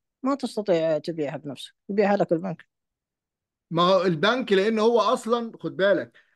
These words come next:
Speaker 2: البنك لما بي-، هوضح لك الحتة دي. البنك لما بيشتري كميات يا جماعة، تخيل البنك بيحط ملايين في سلعة زي الأسمنت، كويس؟ طيب، الملايين دي عايز يرجعها،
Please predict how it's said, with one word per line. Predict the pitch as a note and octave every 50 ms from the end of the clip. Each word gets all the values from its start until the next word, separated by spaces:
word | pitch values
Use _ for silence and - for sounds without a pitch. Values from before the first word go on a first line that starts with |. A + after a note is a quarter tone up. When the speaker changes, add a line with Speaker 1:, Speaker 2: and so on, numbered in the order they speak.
| _ _
Speaker 2:
البنك | D#3+ D#3 D3 C#3+ G3+ A#3+ B3 G#3 -
لما | G3 F3+ E3+ E3+ E3
بي-، | D3 D3 D#3 D#3 D#3 - - _ - _ - - - -
هوضح | C#3 C#3+ C#3 E3 D#3 D#3 D3+ C#3 F#3+ F3+
لك | F#3+ E3+
الحتة | A#2+ B2 D#3 - C3+ B2
دي. | A2+ A2+ - _ _ _ _ -
البنك | D3 D3+ E3+ A#3+ C#4+ - C4
لما | A#3+ A3+ G3+ F#3+
بيشتري | F3 F3+ - - - C4+ C#4 B3+
كميات | - - G#3 F3+ F3+ F3 F3+ G#3+ B3 B3 A#3+
يا | F3+ D#3
جماعة، | C#3 D3+ D3 F3 G#3+ G#3+ F#3+ F3+ F3 E3+ - _ _ _ _ _ _ _ _ _ _
تخيل | - - - G3+ A#3 G#3+
البنك | F#3+ E3+ G#3+ B3 - - F#3+
بيحط | E3 F3+ - G#3+ A#3+ A#3 -
ملايين | G3 F3 F3+ F3 F3 F3 E3+ F3 F#3 G#3+ A#3+ C4+ C#4 C4+ C4+ - _ _ _ _ _ _
في | - D#3
سلعة | - - B3+ C4+ A3 G#3 F3+
زي | D#3+ F#3 F3+
الأسمنت، | E3+ B2+ D3+ D#3 - - D#3+ D#3+ D3+ C3 G#2+ - _ _ _ _ _ _ _ _ _ _ _ _ _ _ _ _ _
كويس؟ | - D#3 F3 A3+ C4+ D4 C#4 - - _ _ _ _ _ _ _ _ _ _ _ _ _ _ _ _ _ _ _ _ _ _ _
طيب، | - F3+ G#3+ G3 E3 C3 - - _ _ _ _ _ _ _ _ _ _ _ _ _ _ _ _ _ _ - - - - - - - _ - - - _
الملايين | - E3+ C#3 C#3 D3 D#3 D#3 F3+ A#3 B3
دي | A3 B3
عايز | A3+ A3+ B3+ B3+ G3+ G#3+
يرجعها، | G3 F#3 E3+ D#3 F3+ G#3+ G#3 - - - B2 A2 _